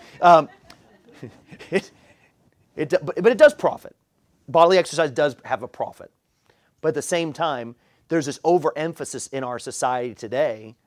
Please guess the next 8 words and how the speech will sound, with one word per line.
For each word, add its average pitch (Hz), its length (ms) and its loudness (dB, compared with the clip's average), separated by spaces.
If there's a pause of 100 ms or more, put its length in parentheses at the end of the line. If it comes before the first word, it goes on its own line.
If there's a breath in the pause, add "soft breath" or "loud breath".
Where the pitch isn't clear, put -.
(340)
on 127 240 -6
physical 120 800 -6 (840)
care, 107 400 -12 (720)
but 151 160 0
yet 143 240 -2
a 147 100 -6
great 135 400 -6
underemphasis 127 1040 -6